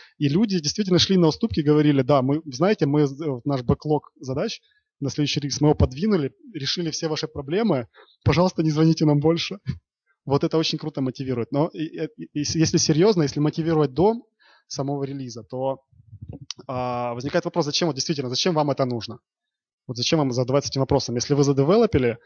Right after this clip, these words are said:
отдали и ушли на другой проект? Вопрос хороший, но, а, мне кажется, что если вы завтра придёте, посчитаете стоимость даунтайма, рас-, э, посмотрите на все проблемы, которые у вас есть из того, что мы перечислили,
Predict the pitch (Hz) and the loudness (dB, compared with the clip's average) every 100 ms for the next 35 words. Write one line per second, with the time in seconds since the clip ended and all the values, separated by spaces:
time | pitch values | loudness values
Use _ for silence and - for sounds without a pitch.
0 | - _ 131 120 175 180 139 - 147 131 | -20 _ -4 2 4 4 4 2 0 0
1 | 139 135 127 - _ _ _ _ - 131 | 0 0 -2 -6 _ _ _ _ -16 -8
2 | - 170 - 175 123 117 117 147 113 _ | -4 -2 0 -2 -2 -6 -6 -6 -6 _
3 | - - _ _ 147 127 123 139 226 208 | -20 -20 _ _ -8 -6 -4 -4 -2 -2
4 | 139 131 - 110 - - 135 160 - 147 | -4 -6 -12 -12 -10 -8 -6 -6 -4 -2
5 | 160 147 _ _ _ - 123 151 - 123 | -2 -4 _ _ _ -8 0 0 0 -8
6 | 110 _ - 131 131 147 139 - 131 151 | -10 _ -8 -4 0 0 0 -4 -4 -2
7 | 156 160 139 - 165 156 131 135 135 120 | 0 -2 -2 -2 0 2 2 0 0 -4
8 | 107 104 110 _ _ _ _ - 131 131 | -6 -8 -14 _ _ _ _ -10 -6 -6
9 | - 156 147 139 - - 175 160 147 147 | -8 -8 -4 0 0 2 4 4 2 2
10 | 170 156 147 165 143 - 147 139 - 143 | 2 2 4 4 2 2 4 4 2 0
11 | 123 - - - 123 - 131 117 131 - | -2 -4 -10 -4 -4 -4 -4 -4 -2 -2
12 | 202 156 123 110 | -2 -2 -4 -4